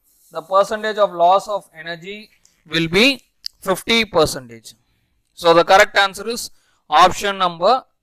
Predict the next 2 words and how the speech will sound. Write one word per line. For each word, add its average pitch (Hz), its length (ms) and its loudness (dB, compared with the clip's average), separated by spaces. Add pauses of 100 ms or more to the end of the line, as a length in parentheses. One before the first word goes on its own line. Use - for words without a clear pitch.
(180)
D. 151 260 -8 (2750)
Okay. 139 360 -14